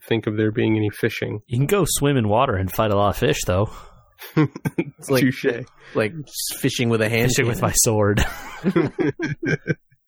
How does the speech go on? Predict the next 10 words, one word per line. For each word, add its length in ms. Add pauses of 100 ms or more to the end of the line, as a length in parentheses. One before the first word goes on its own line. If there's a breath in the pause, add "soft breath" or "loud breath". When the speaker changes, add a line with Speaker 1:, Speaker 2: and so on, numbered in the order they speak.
(1040 loud breath)
Speaker 3:
Nice. 320 (800 loud breath)
What's 260
your 320 (200)
standout 380
from 180
your 200
Oceanhorn 520
time? 460
What's 240
your 300